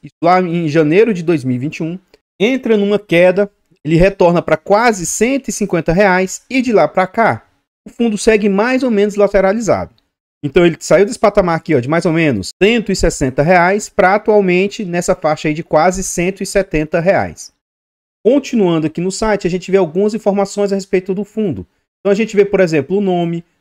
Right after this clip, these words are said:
o C N P J, é um fundo pra investidor em geral, ele é renda, ele é logístico, fundo de tijolo,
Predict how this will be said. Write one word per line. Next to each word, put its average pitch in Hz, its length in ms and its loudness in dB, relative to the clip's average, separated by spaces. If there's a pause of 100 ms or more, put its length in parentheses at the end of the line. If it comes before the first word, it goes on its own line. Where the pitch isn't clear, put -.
o 233 120 -4
C 196 160 -2
N 147 180 0
P 180 180 0
J, 151 340 2
é - 20 0
um 175 80 -6
fundo 214 300 -4
pra 180 120 0
investidor 156 380 -4
em 123 40 -4
geral, 156 500 0
ele 170 160 -2
é 185 80 6
renda, 180 500 0 (340)
ele 170 100 2
é 180 40 4
logístico, 180 800 0 (240)
fundo 220 200 -2
de 190 100 -8
tijolo, 175 600 -2